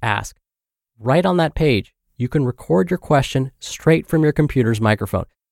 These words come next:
It's really easy, and you can even play back your message,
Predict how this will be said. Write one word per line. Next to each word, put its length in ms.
It's 160
really 240
easy, 500
and 120
you 80
can 120
even 320
play 260
back 320
your 100
message, 580